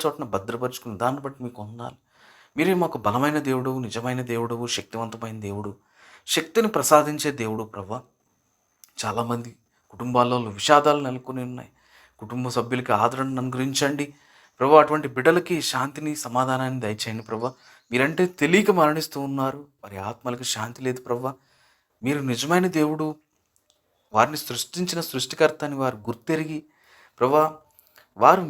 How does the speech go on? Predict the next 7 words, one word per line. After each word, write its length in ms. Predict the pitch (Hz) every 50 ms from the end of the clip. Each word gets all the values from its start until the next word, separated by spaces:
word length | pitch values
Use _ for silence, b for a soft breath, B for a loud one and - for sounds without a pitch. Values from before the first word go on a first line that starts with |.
| 123 120
మీకోసం 520 | 143 190 214 - - 220 214 220 - 202 160 113 95 - -
ఒక 100 | _ - -
బలమైన 340 | 107 110 135 156 165 175 175 175 175 151
తీర్మానం 400 | 147 147 147 147 147 147 147 139 -
చేసుకుని 440 | 135 131 - - - 147 135 123 104 92 - - 98 123
నీతిగా, 400 | 156 185 180 202 185 165 151 117 - - - b b b b b b b b
నిజాయితీగా 640 | 95 98 101 139 165 180 190 185 196 190 170 170